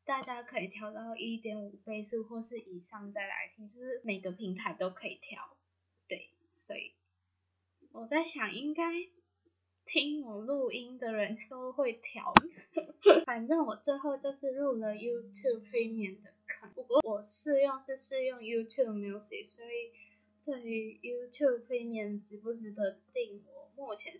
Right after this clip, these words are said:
没有很确定的答案。不过如果觉得广告真的很烦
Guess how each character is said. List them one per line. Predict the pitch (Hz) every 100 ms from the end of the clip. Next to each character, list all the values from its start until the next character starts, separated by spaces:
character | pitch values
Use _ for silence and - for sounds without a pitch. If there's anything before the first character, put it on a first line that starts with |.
| 220
没 | 202
有 | 202 208
很 | 214 - - -
确 | - 269 - -
定 | 214 175 -
的 | - _ -
答 | 196 - -
案。 | 247 240 214
不 | 226
过 | 233 302 - - - _ _ _ _ _ _
如 | 233 247
果 | 240 220
觉 | 214 214
得 | 208 202
广 | - 175 208
告 | 220
真 | 220 220
的 | 220
很 | 226 233 180
烦 | -